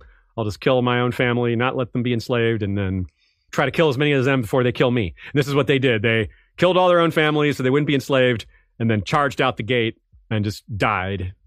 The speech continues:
fighting, killing, trying to take as many Dothraki as they could. The Dothraki renamed the city the City of the Blood Charge.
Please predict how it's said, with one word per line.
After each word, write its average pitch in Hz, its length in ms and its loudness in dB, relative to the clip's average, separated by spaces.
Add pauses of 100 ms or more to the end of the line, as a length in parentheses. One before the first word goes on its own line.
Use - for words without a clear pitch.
(100)
fighting, 110 540 -2 (240)
killing, 147 260 2
trying 143 180 0
to 127 40 0
take 135 140 0
as 113 80 -2
many 131 160 0
Dothraki 117 360 0
as 107 100 -2
they 113 100 -2
could. 131 320 2 (340)
The 110 60 -6
Dothraki 131 440 0
renamed 135 360 2
the 113 40 0
city 120 220 0
the 107 100 -2
City 160 220 0
of 147 80 2
the 123 60 -2
Blood 131 260 0
Charge. 80 540 -8